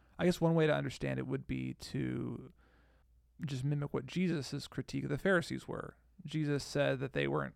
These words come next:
following the law because they were adding a whole bunch of regulations on top of it. The Sabbath says to rest on the Sabbath, not that you can't pick heads of grain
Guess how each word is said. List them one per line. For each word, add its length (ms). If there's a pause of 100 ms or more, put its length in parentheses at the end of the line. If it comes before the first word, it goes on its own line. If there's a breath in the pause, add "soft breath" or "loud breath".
following 420
the 80
law 260
because 160
they 80
were 120 (100)
adding 320
a 60
whole 200
bunch 220
of 60
regulations 540
on 180
top 280
of 100
it. 240 (640 soft breath)
The 80
Sabbath 420
says 280
to 100
rest 280
on 40
the 40
Sabbath, 400 (600)
not 240
that 140
you 160
can't 320
pick 180
heads 220
of 80
grain 400